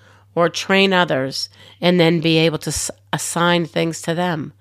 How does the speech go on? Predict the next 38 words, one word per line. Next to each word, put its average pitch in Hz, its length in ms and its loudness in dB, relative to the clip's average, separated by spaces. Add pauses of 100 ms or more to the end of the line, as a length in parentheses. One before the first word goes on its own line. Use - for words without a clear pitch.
(500)
that 180 140 0
would 160 140 2
really 170 380 0
benefit 151 920 0 (400)
the 156 140 -4
big 160 280 0
picture. - 520 -8 (680)
Of 180 160 -2
course, - 480 0
you 160 140 -4
follow 180 300 0
protocol 165 600 -2
in - 240 -2
any 170 240 0
setting, 127 440 -4
whether 156 200 -2
it's 160 140 -6
a 151 40 -10
church 190 400 -4
or 160 60 -4
a 151 40 -6
business 175 520 -6
or 151 120 -6
whatever. 160 440 -2 (360)
You 180 100 -6
follow 190 320 2
the 160 140 -4
proper, 185 680 -2 (540)
um, 170 300 -2 (180)
chain 214 320 2
of 202 100 2
authority 196 680 -4 (560)
and 165 160 -4
you 180 80 0
do 214 220 2
it - 120 0
right. 196 480 -4 (640)
But 185 440 -2